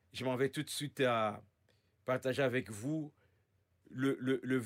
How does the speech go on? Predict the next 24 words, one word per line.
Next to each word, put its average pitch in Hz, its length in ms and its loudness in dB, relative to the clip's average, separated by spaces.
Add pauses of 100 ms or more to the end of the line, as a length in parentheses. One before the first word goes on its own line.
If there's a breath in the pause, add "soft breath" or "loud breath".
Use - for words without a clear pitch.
(140)
le, 135 260 0
le 131 140 0
passage 139 480 0
ou 139 80 -2
le 139 80 2
verset 131 360 0
qui - 80 -2
avait 135 200 2
déclenché, 139 880 0 (400 soft breath)
euh, 113 220 2
la, 113 180 -4
la, - 220 -8 (840)
la 127 140 -2
réflexion, 135 840 0
euh, 107 220 0
que 135 120 -4
j'apporte 143 540 -2
ici, - 380 -8 (240 soft breath)
que 139 120 0
j'ai 127 160 2
intitulée « 120 600 -2 (420)
Quelle 185 380 2
autre 156 460 0 (500)
évidence 147 1040 0